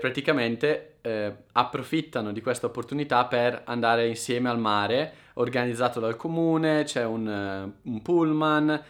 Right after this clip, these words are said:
che li porta al mare ed è tutto organizzato, no, da, dal comune. E quindi loro si sentono anche più al sicuro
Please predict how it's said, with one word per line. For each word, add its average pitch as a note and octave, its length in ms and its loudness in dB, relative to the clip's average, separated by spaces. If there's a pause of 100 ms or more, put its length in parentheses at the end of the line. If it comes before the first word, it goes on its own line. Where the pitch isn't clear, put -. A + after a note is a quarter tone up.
(120)
che - 120 -4
li A#2 140 -2
porta A#2+ 480 2
al A2+ 120 0
mare C#3+ 720 2 (280)
ed C3 280 2
è C3 40 0
tutto D#3+ 240 -2
organizzato, B2 720 4
no, G#2 200 0
da, G2 560 0
dal A2 340 0
comune. B2 600 -2 (440)
E B2+ 100 -4
quindi D#3 200 2
loro C#3 220 4
si D3 140 -4
sentono C3+ 420 -2
anche A#2 600 0
più C3 260 -2
al A#2 420 2
sicuro C3 800 -2